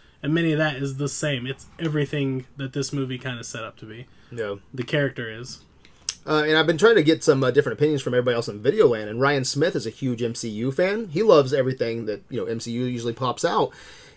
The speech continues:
Speaker 2: and he gave this a three out of five stars. You know, so it's really interesting when you see R T praising it at ninety-seven, and it seems like a, a, a lot of people are coming out not liking it as much. But, um,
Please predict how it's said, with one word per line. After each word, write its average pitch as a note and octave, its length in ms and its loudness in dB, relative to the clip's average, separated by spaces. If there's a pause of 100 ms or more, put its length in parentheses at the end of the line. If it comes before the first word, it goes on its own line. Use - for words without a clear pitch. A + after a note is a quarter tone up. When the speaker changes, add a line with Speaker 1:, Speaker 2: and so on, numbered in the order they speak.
Speaker 2:
and B2 100 -2
he A3+ 80 2
gave A#3 220 8
this C3+ 140 4
a A#2+ 80 -4
three C3 560 0 (240)
out C3 100 0
of A#2+ 80 -4
five G#3+ 460 0
stars. D#3 580 0 (240)
You C#3 140 0
know, D#3 120 8
so F#3 140 8
it's - 100 0
really C4 220 0
interesting F3+ 320 6
when D3+ 80 4
you C#3+ 80 -2
see D3+ 140 -6
R D3 180 10
T C3 480 0
praising C3+ 300 8
it B2 80 2
at A2 60 -6
ninety-seven, B2+ 600 4 (400)
and B2 80 -4
it - 20 -2
seems D#3 200 2
like C#3 100 6
a, A#2+ 60 2
a, B2 340 -2
a - 20 -4
lot C3+ 300 2
of - 100 4
people C3 240 0
are B2+ 80 4
coming B2 280 -2
out B2 240 -2
not C3+ 200 0
liking C3 360 2
it A2+ 100 6
as A2 160 0
much. B2+ 420 0
But, C3 280 2
um, A#2+ 340 2